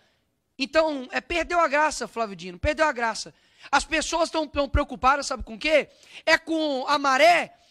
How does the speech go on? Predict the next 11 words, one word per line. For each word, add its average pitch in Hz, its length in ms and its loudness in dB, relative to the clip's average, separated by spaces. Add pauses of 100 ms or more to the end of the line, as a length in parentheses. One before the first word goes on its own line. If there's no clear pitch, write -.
que 311 100 -2
o 302 60 0
senhor 294 280 2
foi 285 220 2
lá 247 320 2 (460)
e, 269 520 0
de 190 120 -2
uma 302 100 4
maneira 277 380 2
muito 320 320 -4
convidativa 302 1000 -2